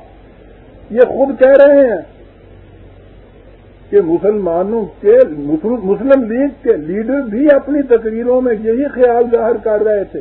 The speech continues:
اور سب سے بڑھ کر یہ وہاں کہا ہے نا کہ قائد اعظم سے لے کر نیچے تک کسی نے نہیں کہا۔ پہلے تو یہ کہا کہ مسلم لیگ کے لیڈر بھی اپنی تقریروں میں یہی کہہ رہے تھے، اور سب سے بڑھ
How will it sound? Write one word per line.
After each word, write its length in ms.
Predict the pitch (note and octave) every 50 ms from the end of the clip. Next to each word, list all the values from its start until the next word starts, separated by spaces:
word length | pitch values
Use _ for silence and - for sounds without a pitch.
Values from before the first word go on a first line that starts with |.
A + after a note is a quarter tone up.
| - -
اور 160 | - G3+ G#3+ F#3+ -
سب 160 | - A#3+ - B3+ - -
سے 120 | C4 C4
بڑھ 280 | A#3 E3 F3 G#3+ A#3+ B3 A3+ -
کر 140 | - B3 G#3+ E3+ D3 D3
یہ 180 | F#3 B3 C4+ B3+ G#3 D#3+ B2 B2+ - - - - - - _ _ _ - - - -
وہاں 240 | - D#3 E3 F3 G3+ F#3 -
کہا 240 | - G#3 G3 G3 G3+
ہے 80 | G3+ G#3
نا 160 | C4+ D4 D4
کہ 100 | C#4 C#4 B3+ -
قائد 400 | - F#3 F#3 F#3 G3 G#3+ G3+ G3
اعظم 340 | F#3+ F#3 F#3 F#3 G#3 A3 A#3 A3
سے 100 | A3 A3
لے 200 | G#3+ G3 F#3+ F#3+
کر 180 | F3+ - G3 G3
نیچے 320 | E3 E3+ E3+ E3+ G3+ G3
تک 220 | G3 G#3+ G3 F#3 -
کسی 220 | F3+ D3 E3+ F#3
نے 120 | F#3 F#3+
نہیں 160 | F#3+ F#3 E3+ E3
کہا۔ 160 | E3+ C#3+ - - - - - - - - - -
پہلے 300 | - F3 F3 F3 G#3 G#3+
تو 100 | G3+ G3+
یہ 180 | G3 F#3 F#3+ F#3+ F3+
کہا 120 | G#3+ A3 A#3
کہ 120 | A#3 A3+
مسلم 340 | G#3 F3+ E3+ G3 G3+ F#3+ G#3
لیگ 100 | G3+ G#3 G3+
کے 80 | - G3
لیڈر 260 | F3 D#3+ D#3+ D#3+ G3
بھی 200 | G#3 A3 A#3 B3
اپنی 200 | A#3+ - C#4 C#4+
تقریروں 400 | B3 B3 A3+ A#3+ G#3+ A3 A3 A3
میں 120 | G#3+ G#3 G3+
یہی 120 | G3+ G3 G3
کہہ 200 | G3 F#3 F3 D#3+
رہے 140 | D3+ C#3 A#2 -
تھے، 80 | - - - - - - - - - - -
اور 200 | - D3+ E3 F#3 - -
سب 320 | - G#3+ B3+ B3 - -
سے 80 | C4 B3+
بڑھ 260 | A3+ F#3+ G#3 A3 A#3+